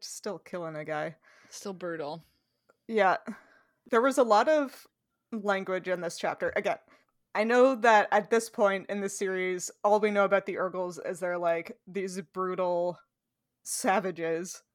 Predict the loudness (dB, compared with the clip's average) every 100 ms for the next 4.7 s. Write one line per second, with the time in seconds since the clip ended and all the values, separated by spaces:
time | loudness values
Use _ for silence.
0 | _ _ -4 -2 -2 -2 -4 -6 -4 -4
1 | -4 -6 -8 -6 -6 -8 _ _ _ _
2 | -2 0 0 0 4 4 4 2 4 4
3 | 4 2 2 2 -2 -8 -18 _ _ _
4 | -18 -8 -4 -2 -2 -4 -8